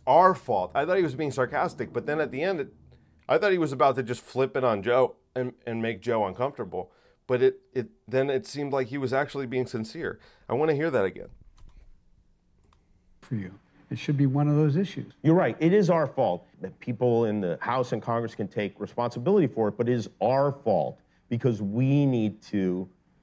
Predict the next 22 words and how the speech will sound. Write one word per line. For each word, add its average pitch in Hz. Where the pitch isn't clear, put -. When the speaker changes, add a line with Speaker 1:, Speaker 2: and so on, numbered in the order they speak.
Speaker 3:
stop -
this. -
We 175
need 95
to -
do 64
it. -
Speaker 2:
Well, 165
we 139
did 208
last 156
Speaker 1:
No, 123
he 113
was 110
being 117
serious. 107
He 101
was 113
being 107
serious. 110
So -
weird. 123